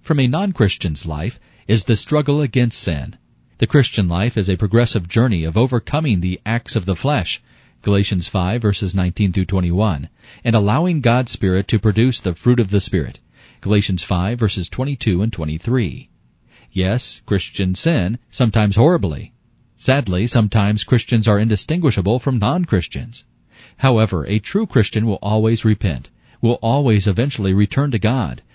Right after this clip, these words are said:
and will always resume the struggle against sin. But the Bible gives no support for the idea that a person who perpetually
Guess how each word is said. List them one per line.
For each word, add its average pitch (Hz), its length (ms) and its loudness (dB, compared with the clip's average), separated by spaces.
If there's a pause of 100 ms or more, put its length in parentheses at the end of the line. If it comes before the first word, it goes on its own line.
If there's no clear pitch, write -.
(160)
and 120 140 2
will 107 100 4
always 123 520 0
resume 107 420 2
the 117 100 -2
struggle 101 460 -2
against 87 380 -2
sin. - 340 -4 (520)
But - 120 -2
the - 80 0
Bible 160 300 2
gives 110 260 0
no 110 160 4
support 113 420 0
for 101 120 0
the 98 180 0
idea 98 400 0
that 92 140 -2
a 95 60 -2
person 123 400 -2
who 107 120 2
perpetually 101 800 -2